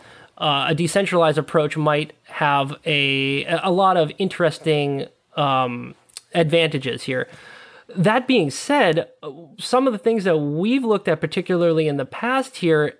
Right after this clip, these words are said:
ha-, has actually been a little bit more heuristic or a little bit more rules-based. Um, I think it's really great to be able to talk about scaling this to fifty, a hundred, two hundred vehicles, but in <laughs> reality,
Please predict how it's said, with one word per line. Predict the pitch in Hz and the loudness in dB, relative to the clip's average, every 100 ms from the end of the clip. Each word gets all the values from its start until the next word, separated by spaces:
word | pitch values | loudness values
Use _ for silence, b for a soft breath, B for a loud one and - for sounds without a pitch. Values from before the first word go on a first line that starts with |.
| - | -6
ha-, | 156 - | -6 -2
has | 170 165 | -2 0
actually | 202 240 - 214 | 0 0 0 0
been | 208 | 2
a | 175 | 2
little | 185 202 | 2 2
bit | 196 | 0
more | 170 170 | 2 2
heuristic | 160 160 175 190 180 170 | 2 0 0 -2 -2 0
or | |
a | 147 | 2
little | 156 175 | 4 2
bit | 165 156 | 2 2
more | 156 143 | 2 2
rules-based. | 139 202 226 165 139 131 135 147 - _ B B B B B - | 0 2 2 0 -2 -2 -2 -6 -16 _ B B B B B 0
Um, | 165 151 139 131 _ - _ | 4 4 0 -6 _ -20 _
I | 170 | -4
think | 165 226 196 | 0 0 0
it's | - | -2
really | 151 139 135 135 143 214 233 208 180 | -4 -6 -8 -6 0 2 2 0 0
great | 139 131 139 190 208 | -2 -2 0 0 0
to | 170 | 0
be | 180 | 0
able | 165 | 0
to | 147 | -2
talk | - 185 185 | 0 0 2
about | 165 139 | 0 0
scaling | - 170 170 165 | -2 2 2 2
this | 156 151 | 2 0
to | - 156 143 | -2 -2 -2
fifty, | 139 185 175 180 156 | -2 -4 -2 -2 0
a | 143 | 0
hundred, | 170 175 165 151 - | 0 0 0 -2 -2
two | 196 | -4
hundred | 170 165 151 139 | -2 -2 -2 -2
vehicles, | 190 190 147 135 | -2 0 -2 -2
but | 127 151 - B B B B - | 0 0 0 B B B B -2
in | 185 | 0
<laughs> | 165 175 | 2 2
reality, | 180 254 226 214 - 185 | 2 2 4 2 2 0